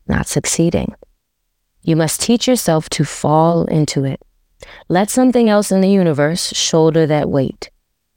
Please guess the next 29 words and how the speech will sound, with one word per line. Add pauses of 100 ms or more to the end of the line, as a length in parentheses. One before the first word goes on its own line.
(100)
Trying
to
muscle
it
up (220)
ain't
gonna
never
get
you
there. (240)
I
promise. (800)
You
will
survive
the
fall. (800)
You
will
survive
allowing
yourself
the
full
spectrum
of
that
experience.